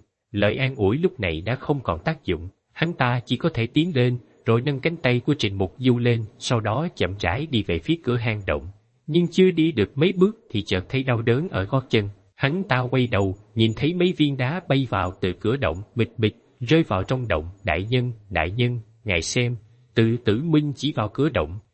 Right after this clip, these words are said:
kích động không nói nên lời. Trình Mục Du cũng nhìn thấy mấy viên đá liên tục rơi vào trong động. Hắn giật mình,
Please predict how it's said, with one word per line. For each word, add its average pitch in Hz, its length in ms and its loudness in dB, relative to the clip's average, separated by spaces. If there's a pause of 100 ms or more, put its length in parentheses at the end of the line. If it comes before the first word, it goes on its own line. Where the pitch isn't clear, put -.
(140)
kích - 200 -2
động 92 240 -2
không 117 300 0
nói 135 160 0
nên 135 200 0
lời. 78 260 0 (440)
Trình 143 180 4
Mục 135 180 2
Du 156 260 4
cũng 135 160 -2
nhìn 104 240 0
thấy 135 220 -2
mấy 170 240 0
viên 113 220 0
đá 120 260 -2
liên 117 240 0
tục - 240 -4
rơi 110 260 2
vào 90 180 -4
trong 107 240 -4
động. 87 300 -4 (360)
Hắn 165 260 -2
giật 113 220 4
mình, 101 240 0